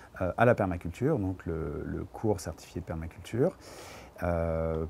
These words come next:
pour, euh, comprendre un peu ce que c'était que la permaculture qui émergeait à l'époque. On est en deux mille quinze seize. Et, euh, et voilà, donc j'ai beaucoup appris. Et pendant que, donc,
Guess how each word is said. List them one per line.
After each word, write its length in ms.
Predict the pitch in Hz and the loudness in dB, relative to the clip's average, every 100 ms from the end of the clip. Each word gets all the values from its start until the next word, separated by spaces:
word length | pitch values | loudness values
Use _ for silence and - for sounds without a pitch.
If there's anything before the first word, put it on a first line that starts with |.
| - | 0
pour, 320 | 117 127 110 | 6 8 8
euh, 80 | 92 | 6
comprendre 480 | - 87 104 117 | 4 0 4 4
un 60 | 85 | 2
peu 180 | 98 113 | 2 0
ce 100 | - | 0
que 240 | 98 90 | -2 -2
c'était 400 | 82 - 92 107 | -2 -4 0 0
que 140 | 104 101 | 2 2
la 260 | 101 107 | 4 4
permaculture 760 | 92 90 87 87 87 110 131 - | 2 2 0 -2 -6 -2 -2 -2
qui 220 | - 95 | -4 0
émergeait 340 | 92 95 90 113 | 2 2 4 4
à 60 | |
l'époque. 300 | 98 82 143 156 | 6 6 4 4
On 100 | 95 | 0
est 60 | |
en 100 | 90 | 2
deux 120 | 90 92 | 2 2
mille 260 | 95 95 85 82 80 78 82 - - | 2 2 2 2 0 -2 -6 -8 0
quinze 300 | 107 110 101 | 2 4 4
seize. 400 | - 113 160 101 - - - - - - - | 6 6 6 2 -4 -14 -16 -16 -16 -12 0
Et, 240 | 104 110 | 4 8
euh, 840 | 107 98 92 90 90 87 87 87 85 123 | 8 8 6 6 4 4 4 2 2 4
et 40 | |
voilà, 200 | 107 87 | 4 6
donc 120 | 90 101 | 4 4
j'ai 100 | 117 | 8
beaucoup 340 | 139 - 151 | 8 12 12
appris. 400 | 120 - 160 240 - - - - - | 12 12 8 8 4 -10 -16 -16 2
Et 320 | 113 127 123 - | 8 10 10 8
pendant 320 | - 165 170 156 | 10 10 10 8
que, 760 | - 127 117 113 107 104 98 | 10 12 12 12 12 10 8
donc, 300 | 104 107 - | 6 2 0